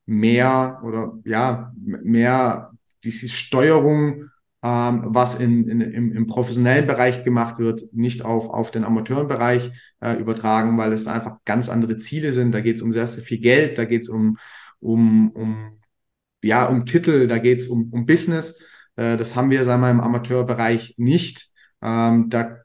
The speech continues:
können wir im, im Kinder- und Jugendlichen Bereich ruhig mehr belasten. Das können wir auch im Nachwuchsleistungszentrum ha-, haben, aber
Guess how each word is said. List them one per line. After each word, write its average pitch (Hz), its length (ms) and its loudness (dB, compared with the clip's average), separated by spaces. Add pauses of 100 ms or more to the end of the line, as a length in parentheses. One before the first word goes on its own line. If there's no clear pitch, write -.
können 135 380 0
wir 127 280 4
im, 117 280 4
im 110 360 -2
Kinder- 123 240 -2
und 117 80 2
Jugendlichen 120 360 -2
Bereich 113 380 -4
ruhig 131 240 -4
mehr 123 280 4
belasten. 123 420 0
Das 113 100 -8
können 123 160 -2
wir 107 60 -2
auch 120 140 -2
im 123 60 0
Nachwuchsleistungszentrum 117 1080 -2
ha-, 110 180 -6
haben, 113 340 -2
aber 107 260 -6